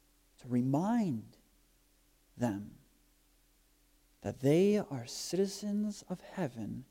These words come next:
first and foremost, not citizens of Rome.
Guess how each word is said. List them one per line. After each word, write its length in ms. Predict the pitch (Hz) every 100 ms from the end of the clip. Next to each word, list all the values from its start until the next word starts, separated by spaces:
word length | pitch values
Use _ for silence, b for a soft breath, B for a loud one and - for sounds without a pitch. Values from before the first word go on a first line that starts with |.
| _ _ _ _ _ _ _ - -
first 600 | 180 123 - - - - _ _ _ _ _ _ _ _ _
and 100 | 113
foremost, 840 | - 151 123 107 - - - - _ _ _ _ _ _ _ _ _ _ -
not 680 | 143 175 - - - - - _ _ _ _ _
citizens 1040 | - - 165 131 - 107 101 120 - - _ _ _ _ _ _ _ _ -
of 100 | -
Rome. 380 | 123 156 107